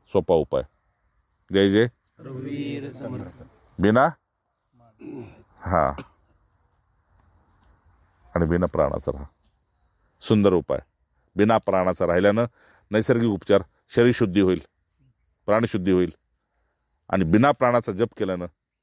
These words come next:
Speaker 1: तुमचा सोहम सुरू होईल. आणि सोहम हा बीज मंत्र आहे, नाही का?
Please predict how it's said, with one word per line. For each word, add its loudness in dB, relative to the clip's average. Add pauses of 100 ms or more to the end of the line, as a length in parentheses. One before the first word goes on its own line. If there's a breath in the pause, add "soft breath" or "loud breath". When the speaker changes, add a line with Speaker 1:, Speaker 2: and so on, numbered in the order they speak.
(400)
Speaker 1:
तुमचा -2
सोहम 0
सुरू -2
होईल. -4 (1500)
आणि -2
सोहम 2
हा -2
बीज -2
मंत्र -4
आहे, -4 (1000)
नाही 2
का? -2